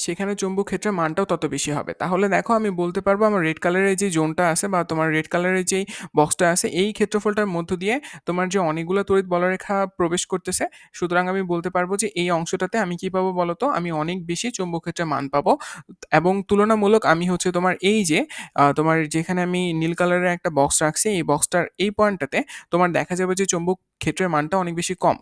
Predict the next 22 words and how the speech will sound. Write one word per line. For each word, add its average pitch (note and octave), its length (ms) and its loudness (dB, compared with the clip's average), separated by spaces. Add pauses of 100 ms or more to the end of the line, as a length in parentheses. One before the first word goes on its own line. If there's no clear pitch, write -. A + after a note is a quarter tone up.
কারণ D#3+ 240 2
এখানে G3 280 -4
কেবলমাত্র F3 440 2 (140)
চারটা F3+ 340 4
বলরেখা D#3 400 4
প্রবেশ G#3 280 4
করতেছে। - 340 4
তাহলে F#3 240 4 (400)
আমি F3 200 2
যদি A3 140 2 (160)
এই G3 60 4 (100)
রেড F3+ 160 4 (120)
কালারের G3+ 360 4 (180)
এই G3 60 2 (120)
অংশটার F#3+ 440 2
মধ্যে E3 220 -4 (120)
আমি D#3 180 0
যদি F3+ 200 2
তোমার F#3 240 0
হচ্ছে E3 260 0
কোনো F3 160 0
একটা E3+ 120 -2